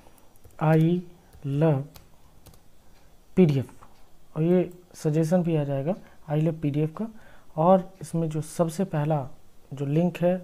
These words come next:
उस पे हमको click करना है। Click करने के बाद यहाँ ढेर सारे option आएंगे, हमको जाना है इस option पे, Compress PDF। Compress PDF पर हम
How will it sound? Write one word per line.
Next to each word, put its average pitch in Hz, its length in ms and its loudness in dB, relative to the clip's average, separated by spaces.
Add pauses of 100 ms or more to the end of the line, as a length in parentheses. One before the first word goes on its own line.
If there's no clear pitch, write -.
(160)
उस - 120 -20
पे 147 140 -8
हमको 139 320 -8
click 127 280 -8
करना 117 240 -12
है। 123 220 -14 (680)
Click 214 200 6
करने 202 180 4
के 202 140 0
बाद 190 200 0
यहाँ 185 200 2
ढेर 175 180 2
सारे 160 260 0
option 147 340 -4
आएंगे, 143 260 -4 (340)
हमको 160 280 -2
जाना 156 260 0
है 165 280 -2
इस 175 200 -4
option 131 320 -8
पे, 120 180 -12 (920)
Compress 185 420 6 (200)
PDF। 120 280 -2 (460)
Compress 175 320 0
PDF 170 340 2
पर 175 200 0
हम 160 220 -2